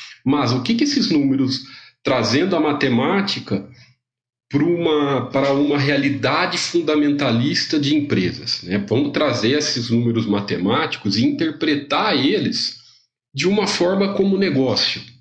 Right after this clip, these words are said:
de uma forma fundamentalista, de uma forma de analisar mercado, analisar, é, é, empreendimento. Claro que uma coisa, que se você tem uma, uma, uma empresa operando no Brasil,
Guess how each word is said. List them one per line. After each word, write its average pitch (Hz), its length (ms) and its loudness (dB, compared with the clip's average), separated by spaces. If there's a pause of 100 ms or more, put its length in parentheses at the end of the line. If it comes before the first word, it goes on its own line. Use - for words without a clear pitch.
(140)
de 113 80 -4
uma 135 160 2
forma 147 640 0
fundamentalista, 143 960 0
de 123 120 -2
uma 127 140 2
forma 143 300 2
de 139 120 0
analisar 131 520 2
mercado, 131 480 0
analisar, 123 680 0 (400)
é, 117 80 0
é, 120 240 0
empreendimento. 117 840 0 (640)
Claro 240 640 2
que 147 140 0
uma 120 320 2
coisa, 143 720 0 (1400)
que - 80 -4
se - 180 0
você 117 380 0
tem 202 320 0
uma, 226 300 0
uma, 151 340 0
uma 143 260 2
empresa 127 640 -2 (1120)
operando 117 640 0
no 185 160 2
Brasil, 175 840 0